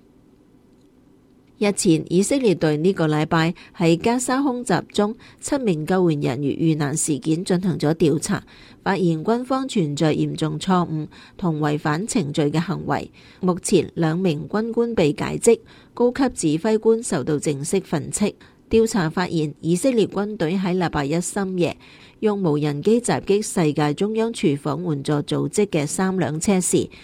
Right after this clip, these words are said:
誤以為佢哋係喺襲擊哈馬斯槍手，違反咗標準程序。軍方喺禮拜五發表嘅聲明中話，對救援車輛嘅襲擊係一個嚴重錯誤，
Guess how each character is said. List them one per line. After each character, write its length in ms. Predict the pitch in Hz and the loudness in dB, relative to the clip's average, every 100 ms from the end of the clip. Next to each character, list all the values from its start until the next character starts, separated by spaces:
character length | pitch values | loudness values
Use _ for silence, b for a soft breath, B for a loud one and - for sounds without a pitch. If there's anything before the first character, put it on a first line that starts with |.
| B B | B B
誤 200 | 202 208 | -6 -2
以 160 | 175 196 | 0 2
為 160 | 170 | 2
佢 160 | - 180 | 2 0
哋 200 | 170 156 | 2 0
係 160 | 165 165 | 0 0
喺 200 | 151 165 | 0 0
襲 160 | 170 | -2
擊 200 | - 185 | 0 -2
哈 160 | 190 208 | 0 -2
馬 160 | 170 | -2
斯 180 | 147 190 | -2 -4
槍 260 | 180 214 214 | -2 -4 -2
手， 340 | - 170 196 B B B - | -2 0 -2 B B B -2
違 180 | 175 180 | 0 2
反 240 | 180 240 | 0 0
咗 120 | 247 | -2
標 200 | 254 - | 0 -2
準 240 | 240 143 160 | 0 -2 -2
程 260 | 208 117 | -2 -2
序。 300 | 143 151 104 B B B - | -2 -2 -2 B B B -2
軍 220 | 226 247 | -2 0
方 180 | 247 262 | -2 -2
喺 120 | 208 | 0
禮 160 | 202 147 | 0 0
拜 180 | 165 | -2
五 280 | 160 147 147 175 | -2 -6 -6 -4
發 160 | 180 147 | -4 -2
表 280 | 151 147 | 0 0
嘅 160 | 170 151 | 2 -2
聲 200 | - 190 | -2 -2
明 200 | 185 131 | -2 -4
中 220 | - 170 | -2 -2
話， 220 | 160 113 B B B B | 0 -4 B B B B
對 180 | - 202 | 2 2
救 300 | 208 190 180 | 2 0 0
援 100 | 139 | -2
車 220 | 147 214 220 | 0 2 2
輛 180 | 143 | 0
嘅 140 | 156 147 | 0 -2
襲 220 | 147 139 | -2 -4
擊 260 | - 165 180 | -2 0 0
係 80 | 190 | 0
一 140 | 160 | 0
個 160 | 170 143 | 0 0
嚴 220 | 139 131 | -2 -4
重 240 | 127 143 | -4 -4
錯 260 | 143 190 | -2 0
誤， 40 | 147 | 0